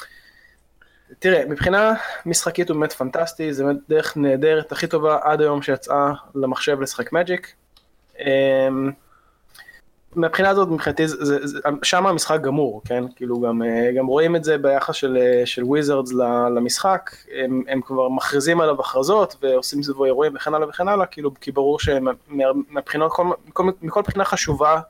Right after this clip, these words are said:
למשחק עצמו, הוא סגור. לי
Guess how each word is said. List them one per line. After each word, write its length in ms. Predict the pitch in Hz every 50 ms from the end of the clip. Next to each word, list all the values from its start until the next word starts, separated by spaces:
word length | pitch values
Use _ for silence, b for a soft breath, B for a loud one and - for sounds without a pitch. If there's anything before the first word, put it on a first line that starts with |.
| B B B B B B B B _ -
למשחק 560 | 139 135 139 135 135 135 - - 156 156 -
עצמו, 420 | 127 - - 175 196 214 214 208 _ _ _ _ _ _ _ _
הוא 100 | - 139
סגור. 380 | - - 156 143 131 117 104 - - - _ _ _ B B B B B B B B B B B B _ _ _ -
לי 360 | 151 160 180 202 247 240 247